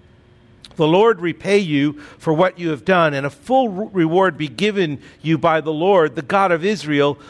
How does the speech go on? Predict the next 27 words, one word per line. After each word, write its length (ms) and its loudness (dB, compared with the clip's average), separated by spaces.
under 360 0
whose 500 -4
wings 580 0
you 180 -2
have 260 -4
come 420 -2
to 100 -4
take 300 -4
refuge." 640 -4
Boaz 640 0
is 260 0
blessing 880 -6
Ruth, 840 -2
and 120 0
he's 140 -2
saying, 300 0
"You've 240 -4
come, 560 0
you've 180 -8
come 280 -2
to 80 -4
faith 440 -2
in 160 -4
the 100 0
Lord, 380 2
so 160 0
now 540 2